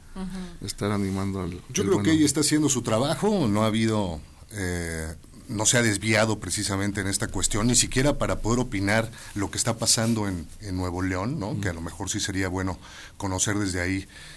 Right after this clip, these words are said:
Speaker 3: ella, eh, su, su punto de vista, pero, pues, insisto, ella lo que ha hecho es, pues, seguir en el mismo camino y, bueno, pues sí, efectivamente, tal vez desde la presidencia se han hecho observaciones que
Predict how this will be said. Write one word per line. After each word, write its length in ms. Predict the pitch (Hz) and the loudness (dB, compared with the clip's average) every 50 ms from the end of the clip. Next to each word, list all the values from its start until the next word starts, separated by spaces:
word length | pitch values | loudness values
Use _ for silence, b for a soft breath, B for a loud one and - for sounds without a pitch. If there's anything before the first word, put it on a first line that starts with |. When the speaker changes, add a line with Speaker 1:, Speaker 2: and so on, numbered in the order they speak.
| B B - | B B -8
Speaker 3:
ella, 400 | 92 90 92 98 95 92 90 - | -6 -4 -2 0 0 0 -2 -4
eh, 300 | - 107 92 90 87 90 90 | -6 -6 -6 -6 -6 -4 -4
su, 280 | - - - 92 101 | -4 -4 -4 -4 -4
su 160 | - - - - | -6 -6 -6 -6
punto 320 | - 113 107 101 107 110 | -6 -6 -4 -2 0 0
de 100 | 101 95 | 0 0
vista, 420 | 90 101 113 107 - - 139 143 139 135 B B B B B B - - - | 0 0 0 0 2 2 2 0 0 -4 B B B B B B -16 -16 -12
pero, 360 | - 90 87 82 85 80 80 78 - - - | -10 -8 -8 -8 -8 -10 -12 -14 -16 -16 -12
pues, 180 | 85 78 - | -10 -8 -8
insisto, 400 | - 78 - 131 190 - - 180 | -8 -6 -6 -6 -6 -4 -2 -2
ella 320 | 147 131 131 131 127 117 110 | -2 -2 -2 -2 -2 -4 -4
lo 160 | 98 98 95 | -4 -6 -6
que 100 | - 113 | -4 -4
ha 40 | 107 | -4
hecho 380 | 107 107 - - 110 104 104 101 | -4 -6 -8 -8 -8 -6 -6 -4
es, 380 | 104 101 - - - - - - - - - | -4 -2 -2 -2 -2 -4 -6 -8 -14 -10 -6
pues, 120 | 107 98 - | -6 -4 -2
seguir 260 | 104 95 104 120 117 | -2 -2 -2 -2 0
en 80 | 123 | 0
el 80 | 107 101 | 0 0
mismo 300 | 107 113 110 104 113 104 | 0 0 0 0 -2 0
camino 500 | - 110 104 117 135 151 160 180 180 - - - | 0 2 2 4 6 6 6 4 4 0 -2 -4
y, 260 | 131 123 120 123 123 | -4 -4 -2 -2 -2
bueno, 240 | 113 131 196 262 262 - | -2 -2 -2 -4 -4 -6
pues 140 | - 110 - | -6 -6 -6
sí, 200 | - - 240 240 | -6 -4 -4 -4
efectivamente, 680 | 226 - 127 - - 135 139 135 131 131 131 131 131 117 | -4 -4 -4 -4 -2 0 0 2 2 0 0 -2 -4 -4
tal 160 | - 127 120 | -2 -2 -2
vez 160 | 123 127 123 | 0 0 0
desde 240 | 113 104 92 101 98 | -2 -2 0 0 0
la 140 | 98 95 92 | 0 0 0
presidencia 580 | 104 101 - - 104 107 113 117 113 120 117 120 B B B B B B | 0 0 2 4 4 4 4 4 4 2 2 0 B B B B B B
se 280 | - - - 113 110 110 | -6 -2 0 2 2 2
han 80 | 104 113 | 2 0
hecho 160 | 113 - 123 | -2 -2 0
observaciones 800 | - - 117 98 95 95 92 - 117 113 113 113 113 - - B B B B B B B B - - | 2 2 2 2 2 2 2 4 4 4 4 4 4 2 0 B B B B B B B B -10 -2
que 420 | - 113 107 101 101 98 95 92 | 0 2 4 4 4 2 0 -2